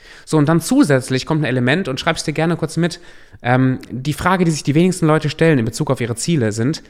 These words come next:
"Was hat das Ziel für eine Auswirkung auf mich und auf mein Leben?" Wie fühle ich mich dann also, wenn ich das erreiche? "Was hat das Ziel für eine Auswirkung auf das Leben der Leute um mich rum?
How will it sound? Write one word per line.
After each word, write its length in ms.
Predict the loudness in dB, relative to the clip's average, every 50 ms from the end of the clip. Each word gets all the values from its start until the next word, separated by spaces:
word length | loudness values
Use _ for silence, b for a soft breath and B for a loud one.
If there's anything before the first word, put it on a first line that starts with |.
| B B
"Was 220 | B -2 -2 -2
hat 80 | -2 -2
das 160 | -4 -4 -4
Ziel 180 | -2 -2 -2 0
für 100 | 0 0
eine 120 | 0 0
Auswirkung 520 | 0 0 0 0 -2 -2 -2 -2 -2 -4 -4
auf 220 | -4 -6 -4 -4
mich 380 | -2 0 0 0 -2 -2 -4 -4
und 80 | -6
auf 100 | -4 -4
mein 200 | -2 -2 -2 0
Leben?" 420 | 0 0 0 0 -2 -4 -6 -8 -12 -20 -20 -20 _ -20 _ -8
Wie 100 | -8 -6
fühle 280 | -4 0 0 0 0
ich 120 | 0 -2 -4
mich 100 | -6 -4
dann 200 | -4 -4 -4 -4
also, 320 | -4 -4 -4 -4 -6 -6 -10 -14 b b b b b
wenn 100 | b -6
ich 60 | -4 -4
das 160 | -6 -6 -6
erreiche? 480 | -4 -4 -2 -4 -4 -4 -6 -8 -10 -10 b b b b b b b
"Was 180 | -2 -2 -2 -2
hat 100 | -2 -4
das 180 | -4 -6 -6 -6
Ziel 160 | -4 -4 -4
für 120 | -2 -2
eine 100 | 0 0
Auswirkung 560 | 2 0 0 0 -2 -2 -2 0 0 -2 -2
auf 100 | -4 -6
das 160 | -6 -6 -4 -2
Leben 220 | -2 0 0 0
der 100 | 0 2
Leute 220 | 2 0 0 -2
um 80 | -4 -4
mich 200 | -4 -4 -4 -4
rum? 280 | -2 -2 -2 -4 -6